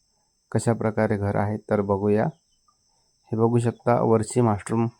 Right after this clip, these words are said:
मास्टर बेडरूम आहे. अ, वरती बघितल्यास आपल्याला पीयूपी दिसेल. यामध्ये एक संडास बाथरूम अटॅच आहे,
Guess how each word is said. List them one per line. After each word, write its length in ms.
मास्टर 280
बेडरूम 340
आहे. 380
अ, 60
वरती 440
बघितल्यास 800
आपल्याला 320
पीयूपी 380
दिसेल. 400
यामध्ये 420
एक 100
संडास 380
बाथरूम 380
अटॅच 280
आहे, 180